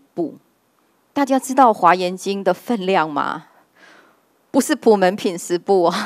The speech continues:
<laughs> 也不是法华经十部哦，四十华严，我不知道大师是诵四十华严、六十华严还是八十华严，总之就是发愿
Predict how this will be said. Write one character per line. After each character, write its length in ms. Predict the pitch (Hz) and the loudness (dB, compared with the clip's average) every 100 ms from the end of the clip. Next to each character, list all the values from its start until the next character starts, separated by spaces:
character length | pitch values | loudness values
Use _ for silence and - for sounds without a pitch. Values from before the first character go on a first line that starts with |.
| 214 240 302 | -4 0 0
<laughs> 440 | 240 - - - - | 0 -10 -12 -10 4
也 120 | 262 | 4
不 180 | 262 330 | 6 2
是 160 | 359 | 2
法 240 | - 262 214 | 0 2 6
华 200 | 220 220 | 8 6
经 360 | - 269 277 - - | 4 0 0 -4 -10
十 280 | - - 247 | -4 -2 0
部 240 | 247 262 | 2 6
哦， 460 | 220 202 226 233 208 - - | 6 6 2 -4 -4 -10 -10
四 260 | - 359 | 0 0
十 160 | 262 226 | 2 4
华 240 | 226 196 | 6 6
严， 80 | 202 | 4
我 60 | 196 | 2
不 100 | 302 | 0
知 140 | 285 | 4
道 220 | 277 254 | 6 6
大 160 | 240 254 | 6 2
师 140 | - | 2
是 120 | 240 240 | -6 0
诵 240 | 247 226 | 2 2
四 180 | - 247 | -2 -4
十 160 | 202 | -2
华 240 | 220 185 180 | 4 4 4
严、 260 | 185 180 | 2 0
六 180 | 208 220 | 4 2
十 180 | 208 190 | 2 0
华 240 | 185 170 | 2 2
严 200 | 180 170 | 2 -2
还 140 | 190 185 | -4 -6
是 100 | 202 | -4
八 260 | - 185 202 | 0 2 0
十 120 | - | -4
华 200 | 170 139 | -2 -2
严， 180 | 147 165 | -4 -4
总 220 | 190 175 | -4 -4
之 140 | 180 | -6
就 100 | 208 | -4
是 120 | 196 202 | -4 0
发 240 | 214 196 | 2 4
愿 360 | 202 180 156 | 2 -2 -2